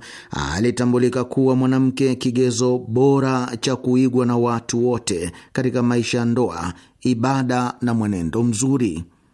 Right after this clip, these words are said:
Baada ya kazi za nyumbani, Bibi Fatimatu Zahra salamullahi alaiha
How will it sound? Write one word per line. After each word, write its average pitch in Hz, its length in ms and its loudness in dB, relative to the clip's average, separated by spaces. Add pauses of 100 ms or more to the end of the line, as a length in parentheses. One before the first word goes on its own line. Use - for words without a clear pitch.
Baada 151 680 0
ya 127 160 2
kazi 131 760 0
za 120 160 0
nyumbani, 127 760 2
Bibi 123 640 2
Fatimatu 123 880 0
Zahra 113 680 -2
salamullahi 127 1000 0
alaiha 113 600 -2